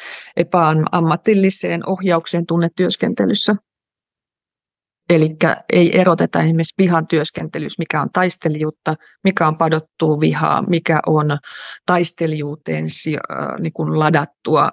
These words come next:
vihaa, mikä on reaktiivista vihaa, vaan kaikki vrr voi tulla sillä lailla ulos ihan niin kuin riippumatta siitä, minkä laatuisesta on kyse, koska mikä laatu on sillä vihalla on,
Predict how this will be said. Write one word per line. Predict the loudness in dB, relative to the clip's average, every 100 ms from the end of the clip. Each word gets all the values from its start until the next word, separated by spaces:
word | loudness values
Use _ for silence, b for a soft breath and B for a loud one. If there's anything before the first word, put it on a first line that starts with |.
| 0
vihaa, | 0 2 2 2
mikä | 2 2
on | 0
reaktiivista | 2 2 2 -2 -4 -4 -4 -6
vihaa, | -6 -4 -2 -2 0
vaan | -2
kaikki | 2 0 0 -2 -4 -4 -14 -6
vrr | -2 0 -2 -6 _ b b _ 0
voi | 0
tulla | 2 2 2
sillä | 0 -4 -4 -4
lailla | -6 -4
ulos | -2 0 0 -2 -6
ihan | -4 -4 -4
niin | -8
kuin | -6 -2
riippumatta | -2 0 -2 -2 -4 -4
siitä, | -2 -2 -4 -4
minkä | -2 -2 0 2
laatuisesta | 2 0 -2 -6 -6 -6
on | -6
kyse, | -6 -6 -6
koska | -8 -4 -2
mikä | 0 2
laatu | 2 4 2 0 0
on | 0 0
sillä | -2 0
vihalla | 2 0 0 0
on, | -2